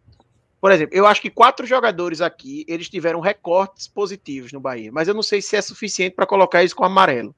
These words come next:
Pra mim é Arias, eu acho que Arias, no primeiro momento de jogo, ele tinha um recorte positivo.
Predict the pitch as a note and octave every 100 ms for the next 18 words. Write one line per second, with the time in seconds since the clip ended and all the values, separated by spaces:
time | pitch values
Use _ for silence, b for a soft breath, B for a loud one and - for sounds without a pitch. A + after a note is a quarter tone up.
0 | _ _ _ _ _ _ _ F#3 F#3+ A3
1 | F3+ C#3 E3+ F#3 A3+ A3+ F#3 E3+ - F#3+
2 | D#3+ D#3+ C#3+ E3 - - F3+ F#3 B3+ C#4+
3 | A#3+ A#3+ G3 G#3 G3+ F#3 D3+ D3+ D#3 D#3
4 | G3 G#3 G3+ E3+ E3 - D3+ C#3+ - C3
5 | A3